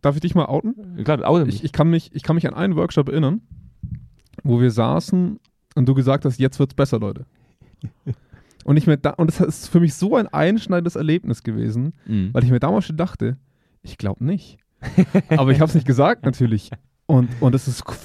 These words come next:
Speaker 1: auch das Projekt, also nicht wegen deiner Aussage, aber insgesamt komplett in die Hose gegangen.
Speaker 2: Ja.
Speaker 1: Und da, das war für mich so der, der wesentliche Punkt, wo ich mir gedacht hab, "Fuck, das hätten wir sowieso, n-, wir als Person,
Speaker 2: Mhm.
Speaker 1: alleine, ohne das Unternehmen,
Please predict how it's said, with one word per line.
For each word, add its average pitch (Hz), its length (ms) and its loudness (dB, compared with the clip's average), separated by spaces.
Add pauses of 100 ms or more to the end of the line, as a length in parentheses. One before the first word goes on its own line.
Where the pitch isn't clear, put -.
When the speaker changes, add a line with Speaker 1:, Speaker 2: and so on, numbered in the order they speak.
(120)
Speaker 1:
auch 135 140 2
das 131 140 0
Projekt, 147 280 4
also 127 120 2
nicht 156 180 4
wegen 127 160 2
deiner 110 160 2
Aussage, 123 420 0
aber 123 180 -2
insgesamt 160 320 2
komplett 143 340 2
in 220 80 2
die 185 60 4
Hose 170 240 0
gegangen. 104 340 -8 (300)
Speaker 2:
Ja. 107 180 -2 (580)
Speaker 1:
Und 123 260 2 (140)
da, 190 440 2
das 160 140 2
war 185 80 4
für 147 120 4
mich 151 200 2
so 139 100 0
der, 117 160 2
der 113 160 2
wesentliche 151 320 2
Punkt, 165 140 0
wo - 40 -2
ich - 80 -8
mir 117 80 0
gedacht 104 160 -2
hab, - 60 -20
"Fuck, - 200 -10 (840)
das 120 200 -2
hätten 135 220 0
wir 123 160 0 (220)
sowieso, 143 680 0
n-, 131 200 0 (100)
wir 165 260 2
als 143 100 -2
Person, 131 480 2 (220)
Speaker 2:
Mhm. 98 140 0
Speaker 1:
alleine, 135 480 2 (340)
ohne 196 240 4
das 180 100 -2
Unternehmen, 147 560 -2